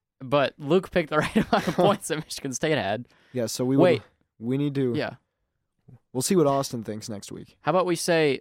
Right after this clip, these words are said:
Speaker 1: like, a point differential? So it was seventy-eight to seventy-four. Man, I don't even know how to do this.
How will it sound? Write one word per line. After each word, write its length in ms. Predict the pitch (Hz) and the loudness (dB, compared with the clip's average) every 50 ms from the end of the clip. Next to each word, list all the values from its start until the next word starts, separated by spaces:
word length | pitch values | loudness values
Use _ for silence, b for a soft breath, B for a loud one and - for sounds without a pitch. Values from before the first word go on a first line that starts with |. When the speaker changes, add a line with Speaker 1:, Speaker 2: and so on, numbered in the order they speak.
| - _ _ | -6 _ _
Speaker 1:
like, 120 | 151 143 | -6 -6
a 80 | 131 - | -6 -8
point 240 | - - 139 135 135 | -4 -2 -2 -2 0
differential? 460 | 139 131 120 123 123 120 110 - 113 | -2 -4 -2 -2 0 -2 -2 -4 -6
So 140 | 107 - 127 | -6 -4 -4
it 40 | - | -4
was 100 | - - | -4 -2
seventy-eight 480 | - 143 143 143 143 147 143 135 127 - | 0 0 0 2 2 0 0 0 -2 -4
to 60 | 113 | -4
seventy-four. 680 | - - 123 127 131 131 - - 120 110 110 110 - _ _ _ _ _ _ _ _ _ _ _ _ _ _ _ _ _ _ _ _ _ _ _ _ _ _ _ B B B B B B B B B - | -2 -2 0 0 -2 -2 0 0 0 0 0 -4 -8 _ _ _ _ _ _ _ _ _ _ _ _ _ _ _ _ _ _ _ _ _ _ _ _ _ _ _ B B B B B B B B B -14
Man, 120 | 98 92 | -12 -10
I 40 | - | -10
don't 120 | 101 104 | -10 -10
even 140 | 101 104 101 | -8 -8 -6
know 100 | 104 101 | -6 -8
how 100 | 110 110 | -8 -8
to 80 | 107 107 | -8 -8
do 120 | 113 110 | -6 -6
this. 180 | 107 104 107 | -6 -8 -10